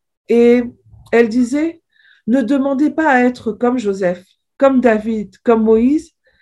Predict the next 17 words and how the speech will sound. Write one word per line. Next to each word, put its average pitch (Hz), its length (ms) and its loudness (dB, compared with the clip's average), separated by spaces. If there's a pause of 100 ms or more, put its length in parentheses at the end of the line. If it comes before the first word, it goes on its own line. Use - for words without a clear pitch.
(160)
car 269 180 2
vous 294 180 2
ne 339 60 2
savez 311 360 -2
pas 339 180 -4
si 339 140 -8
vous 269 160 -4
avez 247 180 -2
les 254 200 -4
épaules, 277 280 -4 (220)
les 240 320 0
épaules 262 500 0
assez 233 300 -2
solides 262 480 -4
et 208 100 0
assez 196 280 -4
larges 294 360 -2